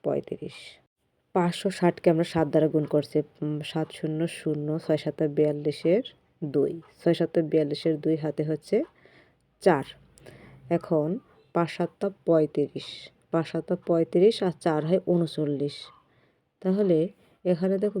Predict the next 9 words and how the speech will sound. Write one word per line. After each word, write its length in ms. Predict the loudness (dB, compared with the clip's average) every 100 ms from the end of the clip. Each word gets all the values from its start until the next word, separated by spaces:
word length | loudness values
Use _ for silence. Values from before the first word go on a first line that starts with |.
| 0
বেশি 220 | 0 2 -2
হয়ে 220 | -2 -4
যাচ্ছে, 280 | -6 -6 -8 -8 -12 _ _ -4
তো 40 | -4 0
ভাগের 300 | 2 2 2
ক্ষেত্রে 260 | -2 0 -2
কী 140 | 2
হবে? 240 | 2 0 -4 -8 -4 2
বেশি 220 | 2 2